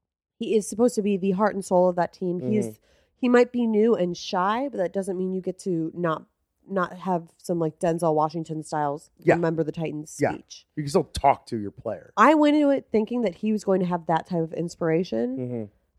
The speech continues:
Speaker 1: thinking he was gonna drag his players to Gettysburg or
Speaker 2: Yeah.
Speaker 1: something, the
Speaker 2: Yeah.
Speaker 1: equivalent of inspiration,
Speaker 2: Something.
Speaker 1: and he just took them to a car dealership.
Speaker 2: M V P.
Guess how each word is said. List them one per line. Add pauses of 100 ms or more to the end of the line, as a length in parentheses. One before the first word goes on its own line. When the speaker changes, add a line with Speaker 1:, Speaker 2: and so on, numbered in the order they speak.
Speaker 1:
thinking
he
was
gonna
drag
his
players (100)
to
Gettysburg
or
Speaker 2:
Yeah.
Speaker 1:
something, (500)
the
Speaker 2:
Yeah.
Speaker 1:
equivalent
of
inspiration,
Speaker 2:
Something.
Speaker 1:
and
he
just (760)
took
them
to
a
car
dealership. (2000)
Speaker 2:
M
V
P.